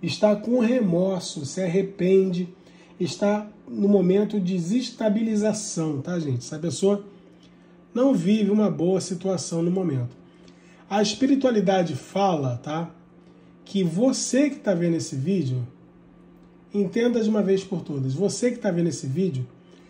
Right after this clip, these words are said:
a espiritualidade manda te dizer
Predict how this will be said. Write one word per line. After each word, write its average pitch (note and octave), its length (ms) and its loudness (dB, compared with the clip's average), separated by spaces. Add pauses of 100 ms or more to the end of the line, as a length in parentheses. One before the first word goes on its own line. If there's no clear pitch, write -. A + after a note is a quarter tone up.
(160)
a E3+ 140 -4
espiritualidade G3+ 800 2
manda A3 460 4
te F#3+ 160 -6
dizer D3 500 0